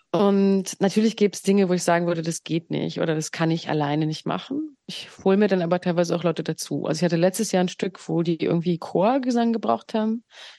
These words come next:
für fünf Personen. Und da habe ich auf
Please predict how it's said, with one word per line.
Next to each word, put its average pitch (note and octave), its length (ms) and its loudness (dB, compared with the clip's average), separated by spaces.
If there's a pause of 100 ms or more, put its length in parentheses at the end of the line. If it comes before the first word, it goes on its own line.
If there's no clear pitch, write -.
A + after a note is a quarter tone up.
(100)
für - 180 -6
fünf - 360 -2
Personen. A3 680 0 (1500)
Und F3+ 200 4
da F3 80 4
habe E3 140 2
ich E3 140 0
auf D3+ 120 -6